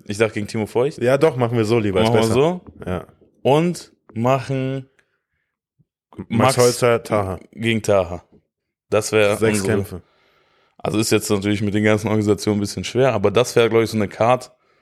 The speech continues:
Speaker 1: auf die würde ich mich genauso freuen wie auf, äh, wahrscheinlich mehr freuen, weil man viele der Leute kennt, wie so eine richtig, also
Speaker 2: Stell,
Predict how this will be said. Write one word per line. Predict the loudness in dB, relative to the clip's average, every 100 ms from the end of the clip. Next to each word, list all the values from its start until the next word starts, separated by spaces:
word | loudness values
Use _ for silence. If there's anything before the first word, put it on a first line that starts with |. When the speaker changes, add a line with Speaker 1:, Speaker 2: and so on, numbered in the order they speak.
| _ _ _ _ _ _ _ _ _ -4
Speaker 1:
auf | -4
die | 0 0
würde | 2 2
ich | 2
mich | 2 0 -4 -18 _ _
genauso | -4 0 4 4 4 0
freuen | 2 2 2
wie | 2
auf, | 0 -2
äh, | -8 -8 -10 -10
wahrscheinlich | -4 0 0 -2
mehr | -4
freuen, | -2 -2 0
weil | -2
man | -2 -6 -10 -14
viele | -4 -2 2
der | 2
Leute | 2 0 0
kennt, | -2 -2 -2 _ -20 -20 -20 -20 _ -6
wie | -2
so |
eine | 0 0
richtig, | -2 -2 -6 -6 -18 _ -12 0
also | 2
Speaker 2:
Stell, | 0